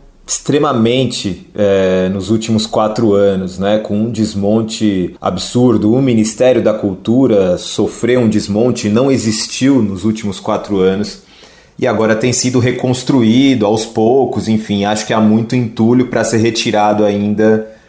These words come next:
e pra que chegue a um funcionamento ordinário, normal.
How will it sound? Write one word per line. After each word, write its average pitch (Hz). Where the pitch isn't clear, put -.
e 123
pra 117
que -
chegue 127
a -
um 120
funcionamento 107
ordinário, 113
normal. 101